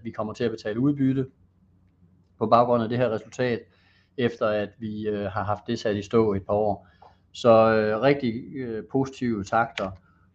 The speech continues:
og vi, øh, vi glæder os, øh, helt vildt, skulle jeg lige til at sige, til, til toogtyve, hvor vi jo også, øh, forventer, at passagererne kommer tilbage,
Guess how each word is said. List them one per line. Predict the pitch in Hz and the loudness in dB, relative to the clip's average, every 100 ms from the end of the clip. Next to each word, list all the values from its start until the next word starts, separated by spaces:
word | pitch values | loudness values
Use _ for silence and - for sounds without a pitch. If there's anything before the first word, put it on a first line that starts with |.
| - | -8
og | 113 | -4
vi, | 127 127 127 | 0 4 4
øh, | 117 110 110 110 | 4 2 0 -2
vi | 131 | -4
glæder | 131 127 131 139 | 0 2 4 6
os, | 120 107 104 101 113 | 6 4 2 -2 -6
øh, | 107 104 101 98 92 _ _ _ _ _ _ _ _ _ _ | -4 -4 -4 -4 -6 _ _ _ _ _ _ _ _ _ _
helt | 143 139 113 | 0 0 2
vildt, | 160 - - | 0 -2 -8
skulle | _ - 120 117 | _ -6 -2 0
jeg | 117 - 98 78 | 0 -4 -10 -10
lige | 147 139 | -4 -2
til | 139 | 0
at | 131 | 0
sige, | 135 135 143 143 | 2 2 2 0
til, | 117 110 - | -2 -2 -4
til | 117 | -2
toogtyve, | 147 127 107 127 131 139 139 - _ _ _ - | 2 2 2 0 0 0 -4 -12 _ _ _ 0
hvor | 127 117 | 2 4
vi | 117 | 2
jo | 110 | 2
også, | 110 135 - 123 | 2 2 0 -6
øh, | 107 104 101 101 98 | -4 -4 -6 -8 -8
forventer, | - 117 131 117 | -2 2 2 0
at | 101 101 101 - _ - | -4 -4 -6 -10 _ -6
passagererne | 147 101 - 156 135 117 | -4 -4 -2 0 0 0
kommer | 123 117 | -2 -2
tilbage, | 120 120 123 135 | -2 0 2 0